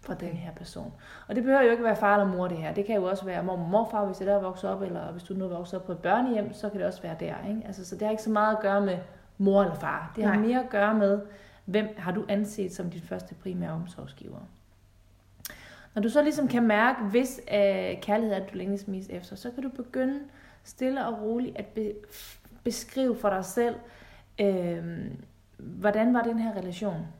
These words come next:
Speaker 1: Hvordan var den her relation mellem, lad os sige, det er din mor, ikke? Lad os sige, det er din mor, du længtes mest efter. Hvordan var den her relation? Følte du, at, øh, du blev set nok? Nej, det gjorde du måske ikke, ikke? Så,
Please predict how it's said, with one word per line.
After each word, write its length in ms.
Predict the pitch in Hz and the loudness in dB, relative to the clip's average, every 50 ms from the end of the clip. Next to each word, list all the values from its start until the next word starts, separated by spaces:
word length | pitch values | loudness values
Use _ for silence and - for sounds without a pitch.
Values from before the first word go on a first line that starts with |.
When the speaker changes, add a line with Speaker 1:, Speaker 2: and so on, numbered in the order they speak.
| - - _ _ _ - _ _ - _ _ - - - - - - - _ - | -20 -20 _ _ _ -20 _ _ -20 _ _ -20 -20 -20 -20 -20 -20 -20 _ -10
Speaker 1:
Hvordan 300 | 214 226 240 240 240 220 | -4 -2 0 2 2 4
var 140 | 220 220 | 4 4
den 180 | 233 240 220 208 | 4 2 0 0
her 140 | 208 202 180 | 0 -2 -2
relation 540 | 180 170 170 170 165 - 190 180 175 175 175 | -4 -6 -6 -6 -8 -6 -6 -6 -4 -4 -2
mellem, 320 | 175 170 165 160 160 175 | -2 -2 -2 -4 -4 0
lad 140 | 185 202 202 | 2 2 2
os 60 | 196 | 2
sige, 200 | 202 - 220 202 | 0 -4 -6 -4
det 80 | 208 185 | -4 -4
er 40 | |
din 200 | 180 180 175 165 160 - | -4 -4 -4 -4 -4 -4
mor, 300 | - 165 147 135 139 - - - - - | -4 -4 -4 -4 -6 -8 -12 -16 -10 -4
ikke? 120 | 220 226 233 233 - - - - _ _ _ - | -4 -4 -4 -4 -8 -18 -20 -20 _ _ _ -10
Lad 60 | - 233 | -10 -8
os 60 | 226 | -6
sige, 160 | - 277 247 | -4 -2 -2
det 60 | 254 | -2
er 40 | 214 | 0
din 180 | 226 214 202 202 | 0 0 0 2
mor, 180 | 196 208 208 | 2 0 0
du 260 | 208 208 190 180 180 | 0 -2 -4 -4 -4
længtes 360 | 180 180 175 175 175 175 - - | -6 -4 -4 -4 -4 -6 -8 -8
mest 260 | 175 165 160 165 - | -8 -8 -8 -10 -12
efter. 240 | - - - - 165 | -14 -16 -14 -10 -2
Hvordan 340 | 190 202 202 240 277 320 302 | -2 0 0 0 -2 0 2
var 140 | 233 226 277 | 2 2 2
den 140 | 277 247 220 | 2 0 0
her 160 | 208 196 175 | -2 -2 -4
relation? 520 | 170 160 165 170 165 - 190 185 180 180 180 | -4 -6 -6 -6 -6 -8 -8 -8 -8 -8 -8
Følte 260 | - 262 269 285 277 | -6 -6 -6 -6 -6
du, 140 | - 233 214 | -4 -2 0
at, 240 | 196 175 175 175 196 | 0 -2 -4 -6 -8
øh, 100 | 196 - | -8 -8
du 40 | - | -8
blev 140 | - - 180 | -10 -10 -10
set 400 | - - - 339 359 349 330 - | -10 -8 -8 -8 -6 -8 -8 -6
nok? 300 | 277 262 269 285 277 - - - - - - - - - - - - - - | -6 -4 -4 -6 -8 -14 -20 -20 -20 -20 -20 -20 -20 -20 -20 -20 -20 -12 -8
Nej, 160 | - - - | -6 -6 -4
det 140 | 202 240 220 | -4 -2 2
gjorde 160 | 240 226 214 | 2 2 4
du 40 | 202 | 2
måske 240 | 190 190 - - 175 - | 0 -2 -4 -8 -10 -10
ikke, 280 | - - - - - _ _ _ - - - | -10 -12 -14 -18 -20 _ _ _ -18 -14 -14
ikke? 120 | 196 202 - | -14 -12 -10
Så, 220 | - 208 196 185 | -6 -6 -4 -4